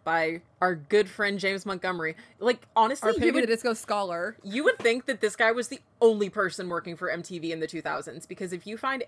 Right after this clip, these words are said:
Speaker 1: any article on M T V News about literally any emo band, it's like, "Oh, who, who wrote it? Is it fucking James Montgomery again?" Yeah,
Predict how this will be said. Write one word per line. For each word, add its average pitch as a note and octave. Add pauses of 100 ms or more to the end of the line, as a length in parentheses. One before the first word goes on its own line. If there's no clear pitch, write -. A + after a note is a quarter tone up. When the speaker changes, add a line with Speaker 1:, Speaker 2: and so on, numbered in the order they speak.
(140)
Speaker 1:
any A3
article G#3+
on G3+
M F#3
T A3+
V G#3+
News E3
about F3
literally A3 (120)
any A3
emo G3+
band, D#3+
it's -
like, F3+ (100)
"Oh, G#3+
who, A#3+
who A#3+
wrote A#3
it? C#4
Is G#3+
it A3+
fucking B3
James A3
Montgomery A3
again?" C4+
Yeah, C4+